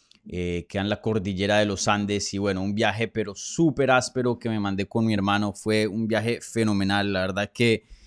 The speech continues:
eh, necesitaba un, un, un viaje de ese tipo y, y bueno, estar en la naturaleza,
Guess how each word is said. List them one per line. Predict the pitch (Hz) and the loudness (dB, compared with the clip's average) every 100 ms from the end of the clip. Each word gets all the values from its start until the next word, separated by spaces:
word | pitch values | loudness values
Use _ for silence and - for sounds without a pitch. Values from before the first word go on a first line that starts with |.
| _ _ | _ _
eh, | 101 98 95 | 0 0 2
necesitaba | 113 113 131 113 107 143 143 | 2 4 2 0 8 12 12
un, | 135 127 127 | 10 6 4
un, | 135 123 | 2 4
un | 135 123 | 2 6
viaje | 135 123 123 | 6 6 4
de | 123 | 2
ese | 107 117 | 2 -2
tipo | 117 110 - 113 110 | 0 -2 0 -2 -2
y, | 98 87 82 | -4 -10 -14
y | 92 | -12
bueno, | 98 98 90 | -4 -4 -4
estar | - 101 | -6 -4
en | 107 | 0
la | 117 | 2
naturaleza, | 117 107 113 101 117 120 - 117 | 0 -2 -2 0 2 2 2 0